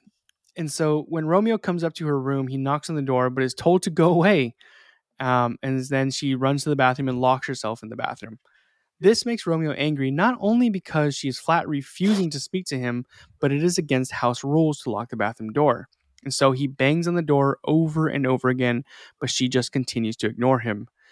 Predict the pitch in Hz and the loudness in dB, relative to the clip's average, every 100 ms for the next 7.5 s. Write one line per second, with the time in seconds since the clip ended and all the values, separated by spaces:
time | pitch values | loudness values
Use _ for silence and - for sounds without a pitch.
0 | _ _ 156 160 202 196 185 - - 127 | _ _ -2 2 4 2 -2 -8 -20 -18
1 | - 170 175 160 165 156 160 156 143 143 | -4 2 2 2 4 4 4 2 2 -2
2 | 131 - 147 143 135 131 - 127 - 143 | -2 0 2 2 2 0 -2 -8 -4 -4
3 | 143 - 131 131 - - - 110 113 113 | -4 -2 -2 -2 -4 -12 -4 -2 -2 -4
4 | 113 113 117 120 120 - - 113 _ _ | -2 -2 -2 -2 -2 -2 -10 -12 _ _
5 | _ _ _ _ _ _ _ _ _ - | _ _ _ _ _ _ _ _ _ -18
6 | 135 135 123 123 127 123 127 123 139 135 | -12 -10 -10 -8 -6 -4 -4 0 2 2
7 | 135 131 127 123 120 | 2 2 2 0 -4